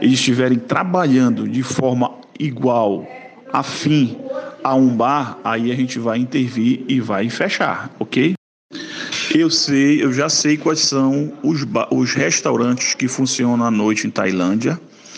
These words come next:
onde os mesmos já foram avisados para não descumprirem o horário.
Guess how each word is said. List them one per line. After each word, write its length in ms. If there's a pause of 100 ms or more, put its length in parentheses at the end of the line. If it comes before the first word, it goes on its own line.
(420)
onde 320
os 120
mesmos 320
já 140
foram 320
avisados 680
para 220
não 220
descumprirem 600
o 100
horário. 500